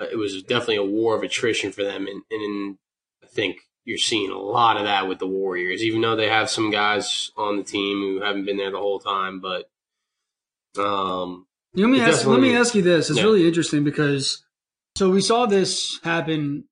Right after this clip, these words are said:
Speaker 2: We've seen it happen now with the Warriors, that the Warriors have all this talent,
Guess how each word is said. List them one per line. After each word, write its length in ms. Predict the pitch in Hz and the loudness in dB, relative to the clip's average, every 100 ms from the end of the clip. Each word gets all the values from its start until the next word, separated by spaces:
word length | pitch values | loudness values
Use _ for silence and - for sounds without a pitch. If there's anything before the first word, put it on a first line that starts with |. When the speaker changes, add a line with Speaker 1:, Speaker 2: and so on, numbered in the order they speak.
| _ | _
Speaker 2:
We've 80 | 196 | -4
seen 120 | 262 | 0
it 60 | 226 | 2
happen 300 | 196 170 160 | 2 0 0
now 400 | 160 160 151 143 | 0 0 0 -2
with 260 | 156 151 - _ _ _ _ _ _ _ _ | -2 -4 -8 _ _ _ _ _ _ _ _
the 60 | 156 | -4
Warriors, 680 | 147 143 135 135 131 - - _ _ _ _ _ _ _ _ _ _ _ _ _ - | -2 -2 -2 -2 -4 -8 -12 _ _ _ _ _ _ _ _ _ _ _ _ _ -4
that 480 | 139 135 - 156 139 | -2 -2 -2 -2 -2
the 80 | |
Warriors 960 | 143 147 160 170 156 143 131 - - - _ _ _ _ _ | -2 0 2 2 2 0 -4 -6 -8 -12 _ _ _ _ _
have 160 | 160 | -2
all 160 | 156 170 | 2 2
this 220 | 175 156 | 2 0
talent, 500 | - 156 143 139 143 | -2 -2 0 -2 -4